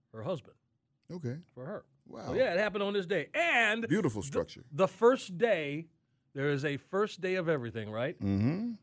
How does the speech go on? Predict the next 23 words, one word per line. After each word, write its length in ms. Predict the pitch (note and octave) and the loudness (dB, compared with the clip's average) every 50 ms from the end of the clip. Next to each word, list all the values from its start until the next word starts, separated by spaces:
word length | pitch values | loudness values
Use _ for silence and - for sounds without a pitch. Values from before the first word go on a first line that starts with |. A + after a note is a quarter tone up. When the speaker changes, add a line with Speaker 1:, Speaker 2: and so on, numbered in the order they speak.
| - | -10
Speaker 1:
A 80 | A#2+ A#2 | -10 -4
guy 440 | A2+ D3 D#3 F#3 G3+ G#3+ A3 A3 G#3 | -2 0 2 4 4 4 4 2 2
by 240 | E3+ F3+ F3+ F3 | 4 4 4 4
the 120 | E3+ E3+ E3 | 2 2 0
name 280 | E3+ E3+ E3+ E3 D#3 | 0 0 0 0 0
of 140 | D3 B2 - | -2 -4 -8
Charles 580 | - - - F3 F3 F#3 F#3+ G3 G3 F#3+ E3 D#3+ - _ _ - C3+ A#2 A2 | -6 -4 0 0 2 4 4 2 2 0 -2 -6 -12 _ _ -20 -18 -10 -4
Goodyear 540 | C3 F3 F#3+ D3 A#2+ A#2 A2 G#2 G#2 G#2+ | -2 -2 0 0 -2 -4 -4 -4 -6 -8
got 320 | G#2 F#2+ B2 A#2+ B2+ C3+ A#2+ | -8 -6 -6 -4 -4 -4 -6
his 280 | - C#3 C#3 C#3 C3 | -6 -6 -6 -6 -8
patent 540 | - - - - D#3 C3+ - - G2+ F#2+ G2 - _ _ _ _ _ _ _ _ _ _ _ | -10 -12 -6 -4 -4 -4 -4 -6 -10 -16 -18 -20 _ _ _ _ _ _ _ _ _ _ _
for 140 | C3 B2 A2+ | -4 -4 -2
his, 300 | A#2+ A#2+ A2+ - - - - | -2 -4 -6 -8 -12 -16 -12
now 180 | A#2+ B2 A#2+ | -8 -6 -4
I'm 80 | B2 C#3 | -4 -2
gonna 120 | D3 D3 | -4 -2
read 200 | C#3+ D#3+ G3 G#3 | -2 -2 -2 -2
it 100 | F#3 - | -4 -6
the 60 | - D3 | -6 -6
way 160 | D3 D3+ C#3+ | -6 -4 -6
it's 160 | C#3 - - | -6 -8 -6
written. 320 | A#2+ C3+ - - - F2+ - | -6 -6 -6 -6 -10 -20 -20
<laughs> 60 | _ | _